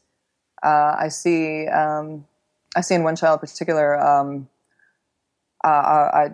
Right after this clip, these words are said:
uh, just a, an inability to be anything other than what he is. And when he feels that, um, he can't, uh, express something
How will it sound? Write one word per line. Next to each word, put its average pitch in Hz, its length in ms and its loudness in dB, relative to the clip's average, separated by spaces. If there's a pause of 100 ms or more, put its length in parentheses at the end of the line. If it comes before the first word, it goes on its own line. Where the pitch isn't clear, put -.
(220)
uh, - 60 -10
just 240 240 -6
a, 151 320 2 (880)
an 180 180 -4
inability 202 500 2
to 165 60 -10
be 151 160 -4
anything 175 300 -4
other 156 260 0
than 143 120 -4
what 143 240 0
he 143 160 -8 (100)
is. - 480 -2
And 143 380 0
when 156 260 0
he 156 320 0
feels 151 480 2
that, 143 400 2 (100)
um, 143 400 0
he 165 80 -4
can't, 147 480 -2 (1120)
uh, 147 200 4
express 160 400 0
something 147 500 -2